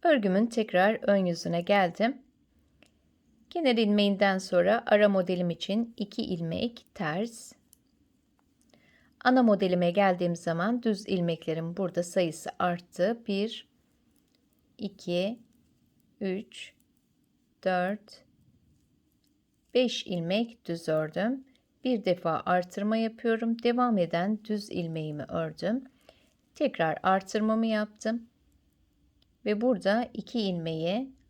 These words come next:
artırdığım bir alttaki artırdığım ilmek ve önde kestiğim ilmeği ikisini sola doğru kesiyorum. Burada da son üç ilmeğim kaldı kesilecek.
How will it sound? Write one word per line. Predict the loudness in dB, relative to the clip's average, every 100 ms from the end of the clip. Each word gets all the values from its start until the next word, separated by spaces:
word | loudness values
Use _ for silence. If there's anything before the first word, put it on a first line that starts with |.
| -8
artırdığım | -4 -4 -4 -8 -4 -6 -4
bir | -6 -2
alttaki | -2 -2 -8 -8 -8 _ -14 -12 -4
artırdığım | -4 -4 -2 -4 -2 -6 -6
ilmek | -6 -6 -4 -4
ve |
önde | -2 -2 -2 -6
kestiğim | -6 -6 -6 -8 -8
ilmeği | -6 -4 -4 -6
ikisini | -8 -10 -10 -10 -6 -4 -4 -6 _ _ _ _ _
sola | -8 2 6 6
doğru | 6 0 0
kesiyorum. | -4 -8 -8 -10 -10 -10 _ _ _ _ _ _ _ _ _ _ -20 -20 _ 0
Burada | 2 6 6
da | 6 4
son | 2 2 2 0
üç | -4 -4 -2
ilmeğim | -2 0 -2 -2
kaldı | 0 0 0 -4
kesilecek. | -6 -6 -6 -6 -4 -4 -4